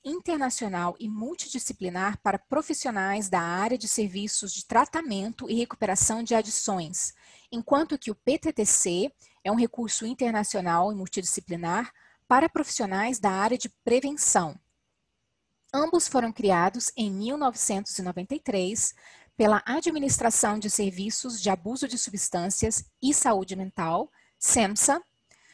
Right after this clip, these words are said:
A rede A T T C P T T C é co-,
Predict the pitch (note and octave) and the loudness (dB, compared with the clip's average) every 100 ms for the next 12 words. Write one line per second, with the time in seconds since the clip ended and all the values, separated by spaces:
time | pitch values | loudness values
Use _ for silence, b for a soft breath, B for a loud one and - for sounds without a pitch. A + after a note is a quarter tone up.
0 | b b b C4+ C4+ E4+ - E4+ - C#4+ | b b b 0 2 2 2 0 2 0
1 | - B3 - G3+ - F3+ - - G3+ G3 | 2 0 0 0 2 0 -2 -4 -4 -4
2 | F3 F3 - G#3 F#3 G#3+ - A#3+ | -4 -2 2 0 0 -2 -2 -6